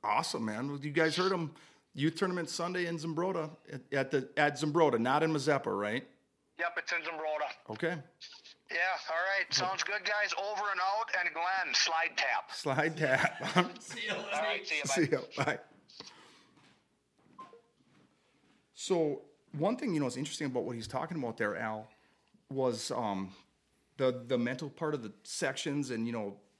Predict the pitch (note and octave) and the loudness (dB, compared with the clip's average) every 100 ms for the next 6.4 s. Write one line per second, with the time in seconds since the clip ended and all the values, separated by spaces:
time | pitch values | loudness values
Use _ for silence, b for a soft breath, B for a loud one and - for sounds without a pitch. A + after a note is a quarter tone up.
0 | _ _ _ _ _ - D3+ C#3 C3 C#3 | _ _ _ _ _ -2 0 2 2 0
1 | C3+ C#3+ C3 A#2+ G#2+ G2+ - _ _ D3+ | -2 -4 -2 0 -2 -4 -12 _ _ -4
2 | F#3 C#4 A3+ - D3+ C3 E3+ - E3+ E3 | -2 -2 -4 -4 -2 -2 -2 -2 -2 -2
3 | D3+ C#3+ B2 - B2+ C#3+ D3 A2 G#2+ B2 | -6 -6 -8 -6 -4 -2 -2 -4 -6 -8
4 | - D#3+ E3 B B B B - D3+ F3 | -4 -6 -6 B B B B -10 -6 -6
5 | - - C3 B2+ C#3 A2 - - F2+ A2+ | -8 -10 -4 -4 -2 -6 -8 -8 -6 -6
6 | C#3 - G3 G3+ | -8 -10 -8 -8